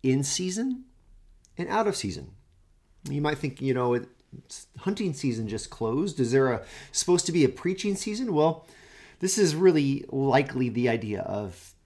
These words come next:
you need to preach the word when people are eager to hear it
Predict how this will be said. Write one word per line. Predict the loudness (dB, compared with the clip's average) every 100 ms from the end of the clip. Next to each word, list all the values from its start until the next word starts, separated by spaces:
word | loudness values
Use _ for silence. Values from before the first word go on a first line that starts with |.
| -16
you | -4 -2
need | -2
to | -4
preach | -6 -6 -4
the |
word | -2 -2 -4
when | -6
people | -6 -4 -2
are | 0 -2 -4 -12 -8
eager | -2 0 2 -2
to |
hear | -2 -2 -2
it | -4